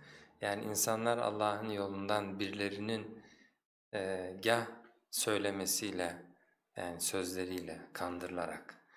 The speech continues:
saptırılabiliyorsa, uzaklaştırılabiliyorsa o zaman bu insanlar mağdurdur. E, halbuki biz biliyoruz ki, muhkem ayetlerle biliyoruz ki insan, e,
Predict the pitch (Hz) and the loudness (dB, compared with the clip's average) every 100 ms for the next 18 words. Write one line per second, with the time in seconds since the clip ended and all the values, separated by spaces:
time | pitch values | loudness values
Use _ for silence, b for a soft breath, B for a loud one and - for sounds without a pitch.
0 | B B B B - - 110 - 107 104 | B B B B 0 4 2 2 -2 0
1 | 101 98 98 104 95 - 95 98 95 95 | 0 0 0 0 2 0 -2 -4 -4 -4
2 | 92 - 90 - - 95 98 92 92 90 | -4 -6 -8 -8 -8 -4 -2 -4 -6 -6
3 | 82 - 127 - - B B B B B | -6 -4 -4 -4 -12 B B B B B
4 | B _ 101 95 92 95 98 98 - 95 | B _ -6 -2 -2 -2 -2 -2 -2 -2
5 | 92 113 131 139 143 143 139 101 - - | 0 2 4 6 6 4 2 0 -6 -10
6 | - - _ b b b b - 104 101 | -16 -20 _ b b b b -10 -6 -4
7 | 95 92 92 92 - - - _ - 117 | -6 -6 -6 -6 -8 -12 -20 _ 0 2
8 | 113 110 - 127 139 - B B B _ | 4 2 -2 -2 -2 -6 B B B _
9 | - 117 110 110 113 113 113 98 95 - | -6 -2 0 0 2 4 4 2 0 -2
10 | 101 104 110 101 98 120 110 95 90 87 | -4 -4 -2 -2 2 2 2 2 2 -2
11 | - 104 92 87 82 - B B B - | 0 2 4 2 -2 -4 B B B -6
12 | 107 104 98 95 - - 123 - B B | -4 -2 -2 0 -2 0 -4 -6 B B
13 | B B 113 107 127 135 143 - B B | B B 2 6 6 4 0 -8 B B
14 | B - 104 101 | B -6 -4 -2